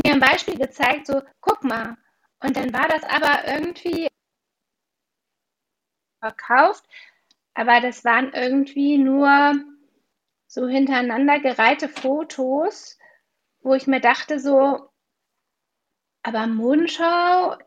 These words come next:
ist doch was ganz anderes.“ Und wenn man jetzt wirklich eine Modenschau machen würde,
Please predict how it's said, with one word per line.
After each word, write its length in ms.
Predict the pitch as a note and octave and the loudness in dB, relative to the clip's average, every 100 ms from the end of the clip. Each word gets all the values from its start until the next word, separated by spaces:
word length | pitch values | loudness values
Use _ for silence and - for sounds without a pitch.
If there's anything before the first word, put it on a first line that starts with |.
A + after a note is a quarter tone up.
| - | -10
ist 240 | B3+ - | -10 0
doch 420 | C4+ C#4+ - - - | 4 4 2 -12 0
was 260 | C#4 C4+ - | 0 0 -2
ganz 260 | A#3+ A#3 - | -2 -2 -2
anderes.“ 720 | C4 D4+ F4+ F4+ G4 G4+ - | 2 4 4 4 2 -2 -12
Und 220 | - B3+ | -6 -4
wenn 100 | B3 C4 | 0 0
man 200 | C4 B3 | 0 -2
jetzt 220 | A#3+ - | -6 -8
wirklich 500 | A#3 D4+ D#4+ E4+ - | -4 -2 -2 -2 0
eine 120 | C4 | 2
Modenschau 460 | C4+ C#4+ B3+ - A#3 | 4 2 0 -2 -2
machen 400 | A#3+ C#4+ E4 D4+ | 0 0 0 0
würde, 380 | E4 E4 F4+ | 0 0 -2